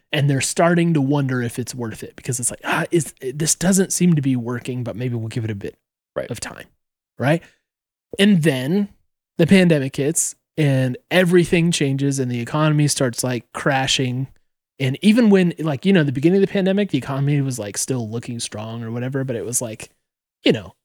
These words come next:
Speaker 1: people knew it was not gonna last.
Speaker 2: Yeah, yeah.
Speaker 1: And
Speaker 2: "Oh, this is gonna be bad."
Speaker 1: people
Speaker 2: Ooh.
Speaker 1: lost so much money,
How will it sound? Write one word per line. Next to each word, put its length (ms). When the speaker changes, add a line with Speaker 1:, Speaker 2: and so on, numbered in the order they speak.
Speaker 1:
people 280
knew 280
it 140
was 140
not 260
gonna 140
last. 340
Speaker 2:
Yeah, 240
yeah. 260
Speaker 1:
And 280
Speaker 2:
"Oh, 260
this 120
is 60
gonna 140
be 60
bad." 440
Speaker 1:
people 340
Speaker 2:
Ooh. 60
Speaker 1:
lost 300
so 580
much 340
money, 380